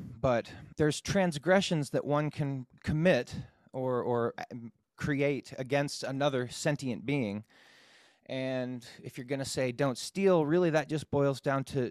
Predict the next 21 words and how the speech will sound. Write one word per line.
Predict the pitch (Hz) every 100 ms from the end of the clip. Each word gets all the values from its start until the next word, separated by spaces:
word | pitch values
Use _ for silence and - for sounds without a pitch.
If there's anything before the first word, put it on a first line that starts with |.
| -
to, | 127 120 113 69 -
um, | 123 113 107 - _ _ _ -
a | -
principle | - 185 180 170 135 156 135
of | 117
non-aggression, | 123 131 131 107 110 104 - 87 87 -
a |
do | 110 143 160
no | 151 135
harm | 104 123 120 113
principle. | 101 98 - - - - _ _ _ _ - - - -
And | 131 123
the | 117 120 -
opposite | 160 180 160 - -
principle | - 139 127 135 123
of | 113
that | 131 131
would | 131 113
be | 123 120
self-defense. | - 156 131 - - 170 131 - - - - -
So, | - - 117 110 107